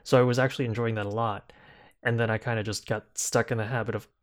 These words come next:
always just going into work five days a week. Um, previously it was three days a week, Monday, Wednesday, and Friday.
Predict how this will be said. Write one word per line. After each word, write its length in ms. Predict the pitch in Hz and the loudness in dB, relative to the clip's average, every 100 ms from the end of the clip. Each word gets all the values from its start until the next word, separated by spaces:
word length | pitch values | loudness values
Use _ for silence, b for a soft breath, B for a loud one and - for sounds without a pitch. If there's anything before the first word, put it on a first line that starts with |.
| - | -4
always 520 | 110 107 101 101 - | -2 -2 -6 -10 -12
just 280 | - 101 - | -12 -12 -4
going 240 | 113 107 | -2 0
into 160 | 101 101 | -2 -4
work 380 | 104 95 - - _ _ | -4 -6 -12 -20 _ _
five 220 | 117 104 | 0 0
days 200 | 113 101 | -2 -4
a 40 | 101 | -6
week. 280 | 113 139 - B B B B B B - | -8 -10 -16 B B B B B B -8
Um, 440 | 113 107 104 101 | -6 -4 -4 -8
previously 540 | - 139 131 127 - 113 | -2 0 0 0 0 -2
it 40 | |
was 140 | 107 - | -4 -4
three 200 | - 156 | 0 0
days 180 | 101 | 0
a 60 | 101 | -4
week, 200 | 98 - | -10 -8
Monday, 300 | 113 110 107 | -4 -2 -2
Wednesday, 380 | 101 107 - 107 | -4 -4 -6 -8
and 240 | 98 95 | -10 -14
Friday. 480 | - 135 104 104 | -4 -2 -2 -8